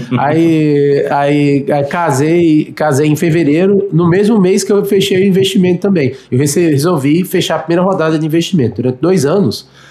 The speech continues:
Speaker 2: a gente tava rodando bootstrap com uma parte de aceleração. Então, em dois mil e quinze, a gente avançou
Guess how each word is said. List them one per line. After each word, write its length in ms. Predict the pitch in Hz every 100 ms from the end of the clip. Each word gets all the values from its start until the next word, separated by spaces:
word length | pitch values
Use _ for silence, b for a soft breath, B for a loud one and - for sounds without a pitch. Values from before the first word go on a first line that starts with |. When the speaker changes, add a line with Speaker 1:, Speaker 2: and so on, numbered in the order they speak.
| B -
Speaker 2:
a 120 | 135
gente 300 | 139 151 -
tava 200 | 160 156
rodando 360 | 156 156 151 143
bootstrap 760 | 175 185 - 190 214 233 233
com 140 | - 196
uma 240 | 190 190
parte 260 | 190 190 190
de 40 |
aceleração. 720 | 185 196 190 202 196 120 101 -
Então, 380 | 160 156 175 -
em 140 | 202 277
dois 160 | 156
mil 100 | 123
e 40 | 131
quinze, 420 | 214 233 262 - B B B B B
a 180 | - -
gente 540 | 190 190 196 226 226 220
avançou 800 | 214 226 247 - - 214 -